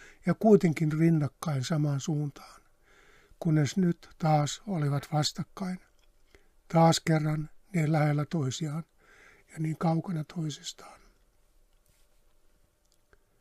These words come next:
Mitä hän saattoi enää muuta tehdä, kun yrittää tavoittaa poikansa visvaisen katseen, yrittääkseen edes silmillään tavoittaa hänet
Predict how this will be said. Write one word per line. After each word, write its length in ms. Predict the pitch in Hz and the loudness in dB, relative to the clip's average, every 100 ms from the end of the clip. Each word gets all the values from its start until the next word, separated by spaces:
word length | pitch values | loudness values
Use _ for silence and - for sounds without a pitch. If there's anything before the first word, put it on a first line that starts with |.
| _ _ _ _ _ _ _ - | _ _ _ _ _ _ _ -6
Mitä 220 | 185 202 | 2 6
hän 180 | 175 180 | 8 6
saattoi 560 | 196 175 - 165 151 | 6 4 2 -2 0
enää 240 | 160 156 147 | 0 0 0
muuta 320 | 156 160 147 | -2 -2 -6
tehdä, 480 | - 147 139 139 170 _ _ _ - - - | -6 -2 -2 -4 -12 _ _ _ -20 -20 -16
kun 160 | - 156 | -4 2
yrittää 460 | 170 175 - 175 | 4 4 2 -2
tavoittaa 580 | 151 165 160 147 - 147 | 2 2 2 0 -2 -4
poikansa 600 | - 214 214 - - 175 | -4 -8 -8 -8 -8 -4
visvaisen 560 | 151 160 - 160 135 151 | -2 -2 -2 -6 -6 -8
katseen, 580 | - 165 - - 180 180 _ _ _ _ - - _ 180 | -2 -4 -4 -12 -12 -14 _ _ _ _ -20 -20 _ 4
yrittääkseen 720 | 175 - 170 151 - 156 160 | 4 4 0 0 0 -2 -2
edes 200 | 147 - | -4 0
silmillään 560 | 180 170 147 151 151 | 0 2 0 -2 -4
tavoittaa 600 | 143 165 156 151 _ 175 156 | -4 -2 -2 -2 _ -8 -6
hänet 400 | 160 165 - | -4 -6 -8